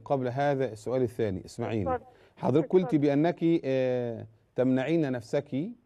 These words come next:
Speaker 1: من فراش
Speaker 2: مش
Speaker 1: الزوجية،
Speaker 2: باستمرار.
Speaker 1: آه، لعذر
Speaker 2: على
Speaker 1: صحي
Speaker 2: طول.
Speaker 1: لديك. فعلًا أنت معذورة صحيًا؟
Speaker 2: حضرتك بيبقى في بعض الأوقات في عذر صحي وعذر نفسي، يعني، مش باستمرار نفسي ومش باستمرار عذر.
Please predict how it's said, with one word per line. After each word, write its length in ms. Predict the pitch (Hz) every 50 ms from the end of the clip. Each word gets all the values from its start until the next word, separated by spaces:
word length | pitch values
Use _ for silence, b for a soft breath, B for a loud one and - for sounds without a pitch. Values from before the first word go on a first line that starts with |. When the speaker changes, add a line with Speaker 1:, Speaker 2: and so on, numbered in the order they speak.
| _ _ _ _ _ -
Speaker 1:
من 140 | 101 120 117
فراش 280 | 107 - 120 139 143 139
Speaker 2:
مش 60 | 131
Speaker 1:
الزوجية، 480 | 117 107 113 117 110 107 117 147 156
Speaker 2:
باستمرار. 460 | 156 160 - 302 302 320 302 240 226 226 - - - - - - -
Speaker 1:
آه، 280 | 117 127 123 104 - -
لعذر 500 | 101 110 120 123 165 175 160 151 170 170
Speaker 2:
على 180 | 175 180 185 170 -
Speaker 1:
صحي 420 | - - - - 269 - 160 165 175
Speaker 2:
طول. 180 | 165 147 131
Speaker 1:
لديك. 520 | 127 123 120 131 127 127 107 - 113 101 -
فعلًا 280 | - 185 175 175 156
أنت 260 | 135 - 135 131 - 139
معذورة 380 | 127 120 123 127 156 170 151
صحيًا؟ 520 | 135 - - - - 147 156 151 147 139 120 - _ _ _ _ _ _ _ _ _ _ _ _ _ _ _ _ _ _ _ _ _ _ _ _ _ _ _ _ -
Speaker 2:
حضرتك 640 | - - 269 262 277 320 370 359 381 349 - 330
بيبقى 320 | 262 294 294 285 302 285
في 160 | 285 302 294 302
بعض 260 | 269 311 339 339 339
الأوقات 300 | 311 - - 302 349 349 - - 285
في 80 | - 330 330 349
عذر 460 | 339 330 294 277 330 349 302 330 320 285 -
صحي 220 | 359 349 - - 381
وعذر 680 | 370 359 339 339 320 294 330 311 294 320 370 320 349 359 381 403 415
نفسي، 280 | 403 - - - - _ _ _ _ _ _ _ _ _ _ _ _ _ _
يعني، 220 | - 262 254 269 285
مش 200 | 302 294 277 269
باستمرار 520 | 294 277 - - 311 285 311 339 349 320
نفسي 280 | 320 339 330 330 - 349
ومش 240 | 339 330 320 294 285
باستمرار 380 | 285 - - 320 311 339 349
عذر. 360 | 339 320 349 359 - - -